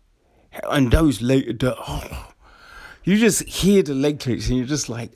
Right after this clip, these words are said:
"Ugh." <laughs> You're, you're just like, "How the fuck is Richardson standing, taking those kicks?" It's insane, right? But, you know,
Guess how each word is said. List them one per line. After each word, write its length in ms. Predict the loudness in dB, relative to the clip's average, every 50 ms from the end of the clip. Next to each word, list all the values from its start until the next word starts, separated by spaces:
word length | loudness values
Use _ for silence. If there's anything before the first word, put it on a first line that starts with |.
| _ -4
"Ugh." 1000 | -4 -2 0 0 0 0 0 -2 -2 -2 -2 0 0 0 -2 -2 -2 -2 -2 -2 -4 -6 -8 -6
<laughs> 220 | -4 -4 -2 2
You're, 420 | 2 4 4 4 2 2 0 0 -2 -4 -12 -4 0
you're 140 | 2 2 4
just 220 | 4 2 0 2
like, 200 | 0 0 0 0
"How 160 | 0 0 2 2
the 100 | 0 0
fuck 240 | 2 2 2 2
is 180 | 2 0 0 0
Richardson 560 | 0 0 0 0 -2 -4 -4 -4 -6 -6 -6
standing, 1000 | -6 -6 -8 -8 -10 _ -2 2 2 4 4 4 2 0 0 -2 -4 -6 -8 -12 -16 -18 -20 -20 -12 _
taking 480 | -8 -2 2 2 2 2 2 0 -2 0
those 300 | 0 0 -2 -4 -6 -8 _
kicks?" 480 | -8 -2 0 0 0 0 -2 -6 -14 -16 -16 -16 -4 0
It's 160 | 0 4 4
insane, 640 | 4 4 4 2 0 0 0 0 0 0 -2 -4 -8 -12 _ _ _ _ _ _ _ _ _ _ _ _ _ _ _ -20 -20 -12 _
right? 320 | 0 0 2 0 0 -4 -8 _ -20 -20 -20 -20 -20 _ _ _ _ _
But, 560 | 0 0 0 2 2 0 0 0 0 -4 _ _ _ _ _ _ _ _ _ _ _ _ _ _ _ _ _ _ _ _ _ _ _ _ _ _ _ _ 0
you 140 | 4 4 4
know, 240 | 4 4 2 -2